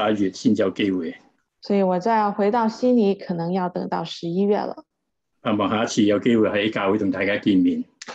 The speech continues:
Speaker 2: 盼望下次能夠在教會和大家見面。
Speaker 1: 今日同大家分享嘅，呃，題目係嚟自以賽亞書四十三章。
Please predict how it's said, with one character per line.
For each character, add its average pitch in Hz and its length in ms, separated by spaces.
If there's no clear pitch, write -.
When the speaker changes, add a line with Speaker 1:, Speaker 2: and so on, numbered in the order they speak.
Speaker 2:
盼 294 180
望 226 120
下 226 200
次 214 240
能 185 240
夠 190 200
在 180 480
教 190 280
會 196 260
和 170 220
大 180 180
家 185 140
見 185 200
面。 180 300
Speaker 1:
今 196 120
日 - 20
同 123 140
大 127 100
家 160 160
分 180 220
享 139 280
嘅， 123 540
呃， 101 300
題 - 180
目 104 140
係 104 540
嚟 104 200
自 - 140
以 110 120
賽 113 180
亞 110 60
書 - 0
四 131 200
十 98 240
三 113 260
章。 107 340